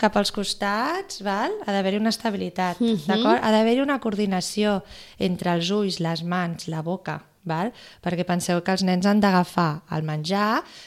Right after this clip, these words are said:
Speaker 1: se l'han de posar a la boca,
Speaker 2: Mhm.
Speaker 1: vale? És una alimentació que ells mateixos es regulen, val? També és important que tinguin controlat el reflex d'extrus-,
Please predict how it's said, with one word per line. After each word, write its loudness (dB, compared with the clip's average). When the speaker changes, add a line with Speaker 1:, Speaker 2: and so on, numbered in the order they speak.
Speaker 1:
se -4
l'han -4
de -4
posar -4
a -4
la -2
boca, -2
Speaker 2:
Mhm. 4
Speaker 1:
vale? 4
És 0
una 2
alimentació -2
que -2
ells -2
mateixos -2
es 0
regulen, 0
val? 0
També 6
és 0
important 2
que 6
tinguin 4
controlat 2
el 4
reflex -2
d'extrus-, -6